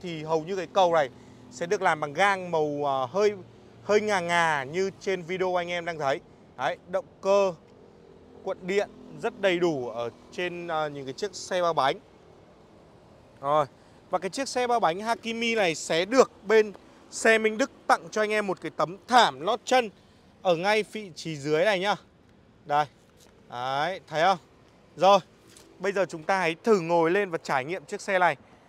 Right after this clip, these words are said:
Xe này thì, ờ, có phanh chân ở phía bên phải. Nếu mà ai yếu ở bên phải thì chúng ta có thể lâng từ chân phải qua chân trái nhá. Đây, Vít ga cực kỳ là mượt này, mọi người thể thấy không? Đấy.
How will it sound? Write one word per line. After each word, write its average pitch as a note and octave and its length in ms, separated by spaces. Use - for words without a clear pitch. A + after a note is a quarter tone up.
Xe G#3+ 280
này F#3+ 200
thì, D#3+ 160
ờ, C#3+ 260
có C#3+ 120
phanh F#3+ 280
chân A3 280
ở - 80
phía D3+ 200
bên G3+ 120
phải. F3+ 400
Nếu E3+ 220
mà C#4+ 120
ai A#3 340
yếu F#3 300
ở F#3 60
bên F#3+ 180
phải D#3 480
thì C3+ 140
chúng D3+ 160
ta F3+ 140
có D#3 100
thể D3 180
lâng F3 320
từ D#3+ 180
chân E3 200
phải C3+ 220
qua D3+ 160
chân D#3 160
trái C3 380
nhá. G3 120
Đây, D3+ 140
Vít F3 180
ga F3+ 240
cực D3+ 220
kỳ D#3+ 120
là D3 120
mượt D3+ 260
này, C#3 140
mọi D#3 160
người D3+ 120
thể C3+ 160
thấy C3 180
không? E3 140
Đấy. C3+ 360